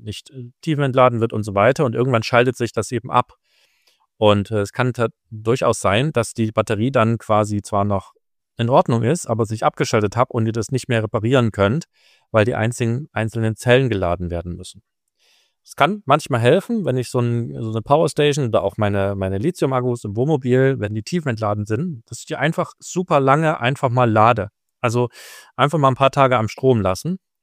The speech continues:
Äh, ich hab damit schon, äh, Akkus wieder hingekriegt. Ähm, die hatten dann zwar weniger Kapazität, aber die liefen wieder. Ich hab aber auch schon mal eine, eine Powerstation tatsächlich im Test wirklich richtig tiefenentladen, über Wochen auch stehen lassen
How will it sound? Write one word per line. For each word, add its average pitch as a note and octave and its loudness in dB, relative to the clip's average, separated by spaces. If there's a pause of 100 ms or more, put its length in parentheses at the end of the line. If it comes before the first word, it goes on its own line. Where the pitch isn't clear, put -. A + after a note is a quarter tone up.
(400)
Äh, A#2+ 4
ich B2 -8
hab D3+ 2
damit C3 2
schon, A#2+ -2
äh, B2+ -8
Akkus A#2 0
wieder A2 0
hingekriegt. F3+ -2
Ähm, A2+ -2 (100)
die A2+ -6
hatten A2+ -2
dann A2+ -4
zwar G#2+ -2
weniger A2+ -2
Kapazität, A2 -4
aber A#2+ 0
die G#2+ -8
liefen D3 -6
wieder. D#3+ 2 (480)
Ich - -8
hab C#3+ 0
aber C#3+ 4
auch A#2 4
schon C3+ -2
mal A#2+ 4
eine, G#2+ 0
eine G#2+ 0
Powerstation D3 0
tatsächlich B2 -4
im A2+ -6
Test B2 0
wirklich A#2 -2
richtig B2 -4
tiefenentladen, D#3 0
über A2+ 0
Wochen C#3 0
auch G#2+ 0
stehen C#3+ 0
lassen D#3 0